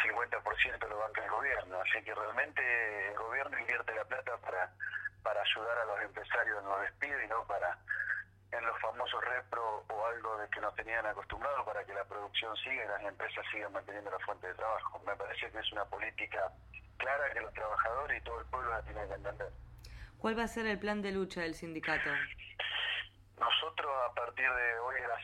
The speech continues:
Speaker 1: cero arrancamos, eh, el paro,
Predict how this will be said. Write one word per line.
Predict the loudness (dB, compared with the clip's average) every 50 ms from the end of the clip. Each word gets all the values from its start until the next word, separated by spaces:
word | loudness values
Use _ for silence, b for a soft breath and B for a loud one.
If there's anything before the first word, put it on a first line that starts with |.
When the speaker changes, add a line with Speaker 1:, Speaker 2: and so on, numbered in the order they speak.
| 4
Speaker 1:
cero | 4 4 4 2 0 0 -2 -2 -4 -4 -6 -8 -12 -4 2
arrancamos, | 4 4 4 4 4 2 2 4 4 4 4 4 2 2 2 4 4 4 2 2 0 -2 -4 -8 -8
eh, | -4 -4 -2 -2 0 0 0 0 0 -2 -4
el | -4 -2
paro, | 2 2 4 4 2 -2